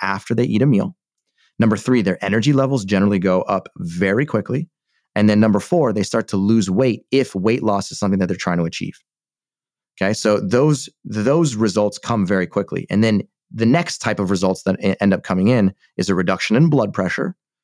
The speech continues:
which unfortunately, high blood pressure affects, like, more than fifty percent of the population today. And then people also see a reduction in their cholesterol values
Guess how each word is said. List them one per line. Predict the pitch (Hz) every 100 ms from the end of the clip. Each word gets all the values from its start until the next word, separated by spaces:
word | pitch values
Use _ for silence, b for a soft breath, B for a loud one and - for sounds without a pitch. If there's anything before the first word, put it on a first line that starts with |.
| _ -
which | 104 - - _
unfortunately, | 104 104 131 123 120 110 101
high | 92 104
blood | 107 92
pressure | 104 -
affects, | 92 95 95 -
like, | 85 92
more | 101
than | 92
fifty | - -
percent | - 101
of | 92
the |
population | 90 87 - 87 104
today. | 95 - - - _ _ _ _ _
And | - 107
then | 110 107 101
people | - 113 117
also | 107
see | 113 110
a | 98
reduction | 95 107 113 110 107
in | 101 98
their | 95 92 87
cholesterol | - 101 139 - 143 92 85
values | 85 87 90 85